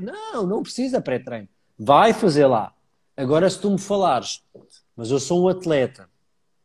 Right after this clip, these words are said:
sou fisioculturista, sou corredor, tenho um treinamento de explosão, faço arte marcial."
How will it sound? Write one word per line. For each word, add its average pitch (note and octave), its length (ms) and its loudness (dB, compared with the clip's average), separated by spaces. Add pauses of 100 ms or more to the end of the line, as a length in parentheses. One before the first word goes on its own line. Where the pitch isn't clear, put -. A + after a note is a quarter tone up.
(180)
sou - 200 -4
fisioculturista, D#3+ 1160 -2 (960)
sou C#3+ 320 0
corredor, E3 760 4
tenho C#3+ 220 -2
um D3+ 100 0
treinamento E3+ 640 2
de D3 60 -10
explosão, D#3 760 -2 (280)
faço D3+ 340 4
arte F#3 220 0
marcial." D3+ 760 -6